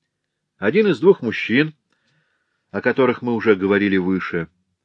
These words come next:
человек с бескровным зловещим лицом, то и дело надвигавший на лоб свой греческий колпак и прятавший левую руку, наклонился к людоедке,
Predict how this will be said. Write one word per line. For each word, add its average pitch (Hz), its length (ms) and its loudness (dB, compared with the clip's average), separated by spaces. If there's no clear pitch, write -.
человек 131 640 0
с 80 120 -12
бескровным 92 680 0
зловещим 85 540 -2
лицом, 123 480 -4
то 101 140 2
и 101 120 4
дело 104 320 4
надвигавший 90 760 -2
на 90 120 -2
лоб 92 380 -2
свой 87 340 -4
греческий 85 640 -4
колпак 95 680 -6
и 85 100 -10
прятавший 87 600 -2
левую 80 340 -4
руку, 80 360 -12
наклонился 113 760 0
к - 120 -12
людоедке, 78 680 -6